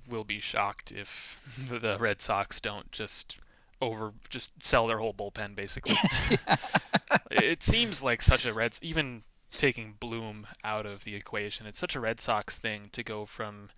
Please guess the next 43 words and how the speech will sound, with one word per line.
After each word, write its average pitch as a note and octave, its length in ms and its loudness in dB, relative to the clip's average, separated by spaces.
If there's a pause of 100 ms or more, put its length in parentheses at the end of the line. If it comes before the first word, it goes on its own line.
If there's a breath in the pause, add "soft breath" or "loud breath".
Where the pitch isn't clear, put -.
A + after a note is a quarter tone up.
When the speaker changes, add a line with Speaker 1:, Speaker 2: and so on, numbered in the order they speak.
(400 loud breath)
Speaker 1:
a A#2 60 -6
legitimate C3 440 0
contender A#2+ 560 0
and A2 220 -2
then, A2 120 -6
like, G#2+ 180 -2
this - 140 -6
quick - 280 0
one A#2 240 -2
or A#2 60 0
two A#2 200 -6
year A2 200 -6
turnaround G2 640 -6
where G2 80 -12
they F#2+ 100 -10
trade A2+ 520 0 (640 loud breath)
a - 80 -2
lot A2 200 4
of A2 80 -2
their G#2+ 240 2
veterans A2 720 -2
for G#2 540 -6 (760 soft breath)
young D3 360 2
talent B2+ 460 2
with A#2+ 120 -10
similar A#2 640 -2
skills, A2 720 -4
similar G#2+ 420 -2
upside, G#2+ 800 2
and G2 540 -8 (380)
the C3+ 80 -2
next A#2 240 2
thing A2+ 160 0
you A2 80 -4
know, G#2 140 -4
they're G2+ 120 -6
back G2+ 240 2
in - 60 -14
the - 60 -10
playoffs - 460 -4
the F2+ 80 -10
next - 280 -4
year. - 260 -8